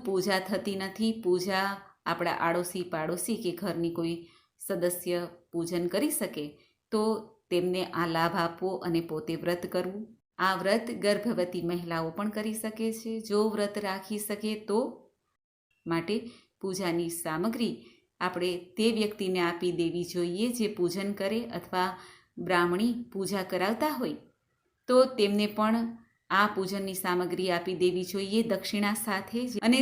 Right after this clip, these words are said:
જે કોઈ પૂજા કરતું હોય આપણા વતી,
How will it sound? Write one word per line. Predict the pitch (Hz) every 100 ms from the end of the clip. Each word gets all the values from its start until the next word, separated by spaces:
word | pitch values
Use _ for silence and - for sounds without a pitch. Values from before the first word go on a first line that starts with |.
| -
જે | 220 277
કોઈ | 277 311 294
પૂજા | - 214 220 302
કરતું | 320 226 226 180
હોય | 170 165 -
આપણા | 175 220 240
વતી, | 233 - 151